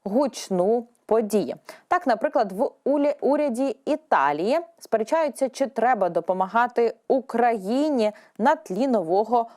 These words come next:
корупційного скандалу. Про це повідомляє Reuters.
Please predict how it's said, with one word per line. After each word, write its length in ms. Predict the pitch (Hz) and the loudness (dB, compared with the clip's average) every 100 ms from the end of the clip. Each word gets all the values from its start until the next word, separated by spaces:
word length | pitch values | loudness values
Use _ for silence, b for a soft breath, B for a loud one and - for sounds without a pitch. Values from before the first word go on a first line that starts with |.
| B - | B -2
корупційного 960 | 294 254 175 - - 165 185 202 196 | 0 2 0 -6 -4 -2 0 -2 -2
скандалу. 720 | 202 - 214 220 190 139 76 - _ _ - | -4 0 0 2 2 0 -2 -8 _ _ -2
Про 160 | 165 | -2
це 340 | 160 175 214 262 | 0 0 0 0
повідомляє 560 | 196 165 156 151 165 175 | -4 -2 -2 0 2 2
Reuters. 480 | 170 156 156 156 | 2 0 -4 -4